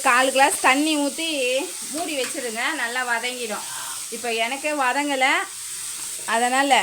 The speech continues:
நானே அந்த வேலை தான் பண்ண போறேன். கால் கிளாஸ் தண்ணி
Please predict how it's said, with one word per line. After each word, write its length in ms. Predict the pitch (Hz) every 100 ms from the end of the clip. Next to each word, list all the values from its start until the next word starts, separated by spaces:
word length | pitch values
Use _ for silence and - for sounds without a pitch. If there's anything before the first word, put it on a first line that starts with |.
| 202
நானே 240 | 226 254 269 240
அந்த 180 | 226 226
வேலை 140 | 233 240 240
தான் 160 | 247
பண்ண 160 | 208 220 226
போறேன். 240 | 202 185 - 247
கால் 300 | 240 294 285
கிளாஸ் 260 | 240 247 - 254
தண்ணி 260 | 233 262